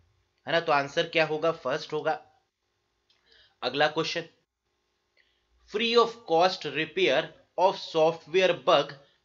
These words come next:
available at internet is called।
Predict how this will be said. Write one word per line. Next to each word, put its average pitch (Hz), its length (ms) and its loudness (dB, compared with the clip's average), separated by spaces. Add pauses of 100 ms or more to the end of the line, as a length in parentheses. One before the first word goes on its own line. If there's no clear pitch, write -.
available 180 680 4 (140)
at 180 260 4 (120)
internet 156 600 -2
is 151 160 -6
called। 92 320 -10